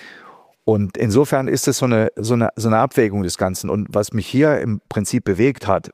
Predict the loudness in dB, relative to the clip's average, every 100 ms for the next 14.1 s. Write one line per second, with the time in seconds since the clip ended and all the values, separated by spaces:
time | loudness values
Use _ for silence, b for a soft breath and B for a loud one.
0 | _ -10 -6 -4 -2 -2 -2 -2 0 2
1 | 0 0 -2 -2 0 -2 -2 -4 -2 -2
2 | -6 B B B B _ 0 2 2 -2
3 | -2 0 0 2 -2 -2 -6 -2 -2 0
4 | 0 -2 -2 -2 0 0 0 -2 -2 -2
5 | -2 -2 -2 -2 -2 -2 -2 -6 -12 _
6 | -10 -6 -4 -4 -2 -2 0 -2 -2 -2
7 | -6 B B B B -20 0 2 2 0
8 | 0 0 0 0 0 -2 -6 -20 -6 -2
9 | -2 -2 -4 -4 -2 0 0 -2 -4 b
10 | b _ -8 -6 -8 -10 -12 -14 -18 B
11 | B -6 -2 -2 -4 -12 -4 -2 -2 -4
12 | -4 -2 0 0 0 0 2 2 2 2
13 | 0 -2 -6 _ -8 -2 0 2 0 -2
14 | -6